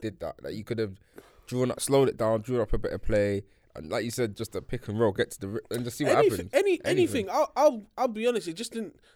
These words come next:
Speaker 2: like, and you guys do this a lot, innit? Like, I think Darvin Ham has brought you, made you guys a better defensive team. But offensively, someone, someone had to script up some better shit than, than that. 'Cause that, that was lazy, in my opinion. That was
Speaker 1: But to tell you what has been annoying me recently,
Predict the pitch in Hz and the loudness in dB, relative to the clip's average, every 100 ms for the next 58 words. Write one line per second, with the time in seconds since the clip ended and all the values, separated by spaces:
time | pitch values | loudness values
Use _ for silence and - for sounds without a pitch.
0 | - 185 202 208 185 160 175 269 294 214 | -4 0 0 -2 -6 -10 -2 4 4 4
1 | 220 240 202 180 202 196 175 - 143 139 | 0 -2 0 2 2 2 -2 -6 -8 -8
2 | - _ 180 214 175 180 202 185 175 175 | -14 _ -2 -2 -2 0 2 0 -2 -2
3 | 156 147 143 _ _ - 151 135 175 143 | -2 -6 -14 _ _ -6 -4 -2 -2 -2
4 | 151 - 165 160 147 156 139 127 120 117 | -6 -4 -4 -2 0 -2 0 -4 -6 -10
5 | - 156 143 131 - 120 120 120 _ _ | -6 -6 -6 -12 -12 -10 -10 -16 _ _
6 | _ _ _ 151 147 - 214 208 151 139 | _ _ _ -4 -4 2 2 2 -6 -6
7 | 175 175 156 143 - 190 175 143 143 - | -4 -2 -2 -4 -2 0 0 -2 -6 -8
8 | 127 - 151 131 - 139 131 127 - 139 | -10 -8 -6 -6 -8 -8 -8 -8 -8 -10
9 | - 117 110 107 _ _ _ - 131 123 | -10 -12 -12 -16 _ _ _ -12 -8 -8
10 | - 160 226 - 160 240 185 147 170 170 | -6 4 4 4 2 4 4 2 4 4
11 | 139 131 143 139 147 131 120 160 170 143 | 4 -4 -4 -4 -6 -8 -6 -2 0 0
12 | 120 - 113 127 160 160 160 156 135 143 | -2 -2 -2 0 2 4 4 0 -2 -2
13 | 131 147 160 139 110 110 135 127 - 87 | -2 -2 -2 -2 -2 -2 -2 -4 -8 -8